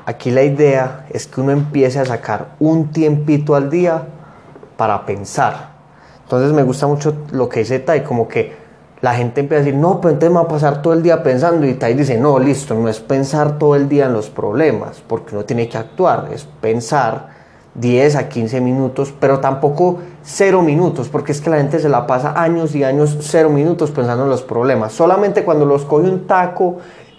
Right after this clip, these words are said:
y no les funciona el radio, cuando están en un lugar en donde no tienen señal, no se pueden desconcentrar con Instagram, no tienen música, no tienen nada, ahí empiezan a,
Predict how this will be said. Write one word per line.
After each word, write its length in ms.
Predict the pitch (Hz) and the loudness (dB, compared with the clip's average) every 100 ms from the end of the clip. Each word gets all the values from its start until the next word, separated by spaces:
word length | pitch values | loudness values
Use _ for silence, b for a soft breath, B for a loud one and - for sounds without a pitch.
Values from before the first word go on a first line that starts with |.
| - | 2
y 200 | 156 156 | 6 6
no 140 | 147 | 6
les 160 | 160 180 | 6 4
funciona 340 | 156 147 151 | 2 4 4
el 80 | 165 | 4
radio, 480 | 175 175 170 175 170 | 2 2 4 2 2
cuando 220 | 156 139 | 0 -2
están 200 | 131 143 | -2 0
en 60 | 160 | 2
un 80 | |
lugar 240 | 165 160 165 | 2 4 2
en 60 | 151 | 2
donde 180 | 131 | 0
no 120 | 131 131 | -2 0
tienen 340 | 170 165 160 | 2 2 0
señal, 340 | 147 123 151 | 0 0 2
no 120 | 156 139 | 2 2
se 80 | |
pueden 240 | 147 160 147 | 2 2 2
desconcentrar 600 | 135 120 123 113 120 117 | 0 -2 -2 -2 -4 -2
con 160 | 147 | 0
Instagram, 300 | 156 151 147 | 0 0 0
no 120 | 139 123 | 0 0
tienen 220 | 143 143 | 2 2
música, 280 | 151 147 147 | 2 0 0
no 100 | 127 | 0
tienen 260 | 147 147 | 2 4
nada, 520 | 165 - 156 - - - | 4 2 0 -4 -14 -2
ahí 160 | 139 | 2
empiezan 340 | 165 143 135 151 | 2 2 2 2
a, 140 | 139 | 0